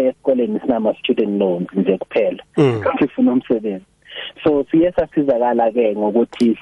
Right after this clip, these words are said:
Speaker 1: si-innovation hub le ise-Pretoria,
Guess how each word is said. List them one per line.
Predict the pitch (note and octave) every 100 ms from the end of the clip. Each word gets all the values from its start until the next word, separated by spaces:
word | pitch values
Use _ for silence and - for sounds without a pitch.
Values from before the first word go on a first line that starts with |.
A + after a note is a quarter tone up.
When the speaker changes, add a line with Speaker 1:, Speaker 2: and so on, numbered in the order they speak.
| -
Speaker 1:
si-innovation | B2 A#2+ A#2 A#2 C#3 C#3+ C#3 A2+ A#2 - A#2
hub | A#2+ A3 G3 -
le | G2+ G2+ G#2 G#2 - _ _ _ _ _ -
ise-Pretoria, | B2+ - B2+ A#2+ A#2 - - B2 A#2 G#2+ G2+